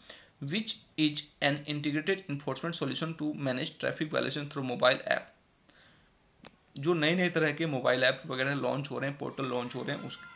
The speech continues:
वो याद करके जाना। Which state government has recently launched आदर्श ग्राम योजना? ये तो करना ही पड़ेगा, जितने भी सेंट्रल गवर्नमेंट या स्टेट गवर्नमेंट नई नई योजनाएं लागू कर रही हैं वो आप कर लेना। और इसके लिए मैंने आपको सही तरीका बताया।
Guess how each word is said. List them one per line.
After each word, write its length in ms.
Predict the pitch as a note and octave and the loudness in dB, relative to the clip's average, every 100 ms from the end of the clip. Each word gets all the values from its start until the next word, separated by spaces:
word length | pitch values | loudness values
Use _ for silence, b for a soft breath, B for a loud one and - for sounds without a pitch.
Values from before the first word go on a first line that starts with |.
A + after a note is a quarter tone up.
| - | -10
वो 140 | C3+ C3 | -4 2
याद 200 | B2+ A#2+ | 2 0
करके 260 | C3+ C#3 | -4 -4
जाना। 200 | C3+ D#3 | -4 -4
Which 300 | D3+ C#3 G3+ | -4 -4 0
state 260 | E3 - E3 | 0 0 -2
government 400 | C#3+ C3 D3+ D#3+ | 0 0 -2 -2
has 160 | D3+ C3+ | -2 -2
recently 400 | - C3+ D3+ C3+ | -2 -2 -4 -2
launched 300 | B2+ D3+ - | -2 -2 -2
आदर्श 280 | - C#3+ C3+ | 0 0 0
ग्राम 240 | B2+ B2+ | 0 0
योजना? 280 | B2+ C3+ A#3+ B B B B _ _ - - _ _ _ - - - | -4 -8 -10 B B B B _ _ -20 -20 _ _ _ -20 -20 -2
ये 120 | D#3 D#3 | 2 4
तो 80 | D#3 | 2
करना 320 | C#3 C3 C#3 | 0 2 2
ही 120 | D#3 | 2
पड़ेगा, 380 | D3+ C#3+ D3 - - - - - - - - _ - C3+ | 2 2 2 -4 -10 -20 -20 -18 -18 -18 -20 _ -12 -6
जितने 280 | C3+ C#3 D#3 | -6 -4 -4
भी 120 | E3 | -2
सेंट्रल 340 | D3 B2+ C#3+ | -2 -2 -2
गवर्नमेंट 400 | C#3+ B2+ C#3 D#3+ | -2 -2 -2 -2
या 80 | D3 | -4
स्टेट 220 | C#3+ C#3+ | -2 0
गवर्नमेंट 300 | C3 B2+ D#3+ D3 | 0 -2 -4 -4
नई 160 | B2 | -2
नई 140 | B2+ C3 | -2 -2
योजनाएं 320 | C3 B2 C#3 | -2 0 2
लागू 220 | C3+ C3+ | 4 2
कर 180 | C3 B2+ | 0 -2
रही 180 | B2 C#3+ | -2 -6
हैं 100 | D#4 B B B - | -8 B B B -6
वो 180 | C3 | 2
आप 260 | B2 A#2 - | 2 2 0
कर 160 | C#3+ C#3+ | -2 0
लेना। 440 | C#3+ C#3+ F#3 - - | 0 -2 -8 -12 -4
और 80 | C3+ | -2
इसके 180 | C#3+ D3 | 0 0
लिए 60 | |
मैंने 140 | C#3+ D3 | 0 0
आपको 160 | D3 | 0
सही 200 | C#3+ D3 | 0 0
तरीका 300 | D#3 C#3 C3+ | 0 -2 -2
बताया। 380 | C3 B2+ B2+ - | -2 0 0 -2